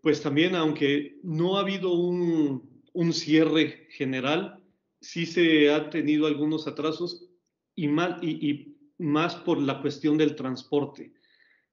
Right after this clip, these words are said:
Eh, eh, eh, hay, hay congestiones para ingresar. En el momento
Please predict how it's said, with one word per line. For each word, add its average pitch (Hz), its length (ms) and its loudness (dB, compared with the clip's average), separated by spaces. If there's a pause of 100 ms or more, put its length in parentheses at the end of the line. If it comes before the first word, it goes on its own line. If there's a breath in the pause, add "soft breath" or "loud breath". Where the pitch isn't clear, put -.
(120)
Eh, 127 880 -2 (120)
eh, 147 220 2
eh, 151 180 4
hay, 156 300 6
hay 156 180 2
congestiones 170 880 0
para 135 260 0
ingresar. 143 640 0
En 147 160 2
el 143 100 0
momento 160 560 0